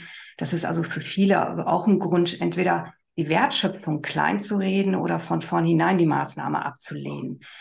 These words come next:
Ich finde daher die Frage auch nochmal, äh, wichtig an der Stelle an dich. Was kannst du konkret zum Erfolg von Menschen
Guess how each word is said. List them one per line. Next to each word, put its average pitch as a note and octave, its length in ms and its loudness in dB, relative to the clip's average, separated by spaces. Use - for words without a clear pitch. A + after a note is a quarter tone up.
Ich - 160 -10
finde F3 180 0
daher E3+ 280 0
die E3+ 100 -2
Frage F3+ 460 -2
auch F#3+ 80 2
nochmal, F3 540 0
äh, E3+ 340 -2
wichtig F3+ 460 0
an E3+ 140 0
der E3+ 140 0
Stelle E3+ 560 0
an D#3+ 180 -2
dich. F#3 360 -2
Was E3+ 240 -4
kannst - 300 -10
du G3 60 -8
konkret F3+ 640 -2
zum - 280 -4
Erfolg F3 520 -4
von D#3+ 220 2
Menschen G3+ 640 4